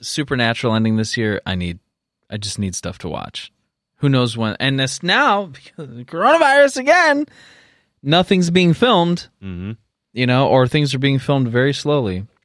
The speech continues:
Speaker 1: I just need shit to watch.
Speaker 2: Yeah.
Speaker 1: I, I'm excited to see the,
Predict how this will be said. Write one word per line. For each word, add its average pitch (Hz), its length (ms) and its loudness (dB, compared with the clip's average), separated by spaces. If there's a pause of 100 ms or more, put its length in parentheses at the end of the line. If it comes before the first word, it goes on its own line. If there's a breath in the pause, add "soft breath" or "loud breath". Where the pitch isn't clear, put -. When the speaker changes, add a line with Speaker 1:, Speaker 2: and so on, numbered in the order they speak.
(880 soft breath)
Speaker 1:
I 101 100 -12
just 92 200 -14
need 90 160 -10
shit - 180 -12
to - 100 -18
watch. - 480 -14 (120)
Speaker 2:
Yeah. 101 160 -10
Speaker 1:
I, 135 180 -2
I'm 185 80 -2
excited 98 400 -4
to 87 140 -8
see 95 180 -10
the, 82 380 -8